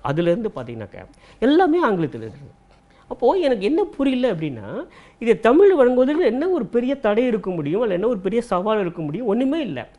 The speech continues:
ஆனா இன்றைக்கு நான் சொல்லுகிறேன், அ, என்னுடைய அம்மாவோ அல்லது என்னோட தாத்தாவோ என்னோட பாட்டியோ தொலைபேசியில் எடுத்தால் வரக்கூடிய செய்திகள்லாம் ஆங்கிலத்தில் வருகிறது.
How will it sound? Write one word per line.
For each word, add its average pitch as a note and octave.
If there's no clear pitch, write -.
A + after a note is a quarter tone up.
ஆனா D3
இன்றைக்கு B3
நான் G#3
சொல்லுகிறேன், D#3
அ, C3+
என்னுடைய D3
அம்மாவோ B2+
அல்லது C#3+
என்னோட A#2+
தாத்தாவோ A2+
என்னோட C#3+
பாட்டியோ F#2+
தொலைபேசியில் A3+
எடுத்தால் G3+
வரக்கூடிய G#3
செய்திகள்லாம் G3+
ஆங்கிலத்தில் A#3+
வருகிறது. A2